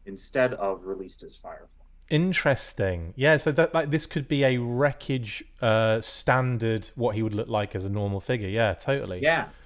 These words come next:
Speaker 1: yeah.
Speaker 2: Do you know what's funny about that? I've never given that any thought because obviously I think mainly because the figure never came out.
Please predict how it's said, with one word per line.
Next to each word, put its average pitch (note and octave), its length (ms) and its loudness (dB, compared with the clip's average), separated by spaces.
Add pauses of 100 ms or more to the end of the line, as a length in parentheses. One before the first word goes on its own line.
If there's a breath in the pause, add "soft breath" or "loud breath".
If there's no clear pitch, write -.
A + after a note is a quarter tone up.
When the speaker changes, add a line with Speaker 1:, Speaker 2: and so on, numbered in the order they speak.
Speaker 1:
yeah. A2 280 -2
Speaker 2:
Do - 80 -10
you - 40 -6
know C4 80 8
what's B3 180 4
funny C4+ 260 2
about C#3 220 4
that? G#2 100 0
I've C#3+ 220 2
never D#3 420 2
given C#3+ 280 0
that C#3 140 -2
any C#3 200 0
thought A#2 560 -2
because C3 400 4
obviously C#3 380 2
I A#2+ 120 0
think C#3 220 -4
mainly B2 260 2
because G#2+ 240 -4
the A2 80 -4
figure A2 260 0
never G#2 220 0
came G2+ 360 -4
out. B2 360 2